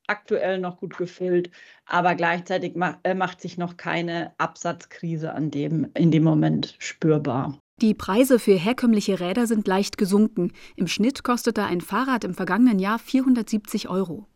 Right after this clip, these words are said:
Speaker 2: Bei den E-Bikes stiegen die Preise auf durchschnittlich zweitausendneunhundertfünfzig Euro. Grund ist ein Trend zu mehr Ausstattung, vor allem bei teureren elektrischen Lastenrädern.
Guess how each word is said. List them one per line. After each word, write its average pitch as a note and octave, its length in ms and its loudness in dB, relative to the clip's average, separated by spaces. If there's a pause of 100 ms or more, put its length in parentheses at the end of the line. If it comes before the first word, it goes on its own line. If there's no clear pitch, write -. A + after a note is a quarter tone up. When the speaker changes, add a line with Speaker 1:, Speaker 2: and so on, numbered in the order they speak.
(360)
Speaker 2:
Bei E3+ 100 -4
den F3 160 -2
E-Bikes G#3+ 500 -2
stiegen A#3+ 320 4
die G3+ 120 2
Preise E3+ 460 -2
auf E3 120 -8
durchschnittlich G3 640 -2
zweitausendneunhundertfünfzig G3 1600 0
Euro. E3+ 320 -14 (480)
Grund A#3 340 4
ist - 220 -6
ein G3 180 0
Trend B3+ 340 4
zu - 160 -2
mehr F#3+ 360 0
Ausstattung, A#3 580 -2
vor - 180 -2
allem G#3+ 280 2
bei F3+ 100 -2
teureren G3+ 560 -2
elektrischen F#3+ 540 -4
Lastenrädern. F#3+ 720 -6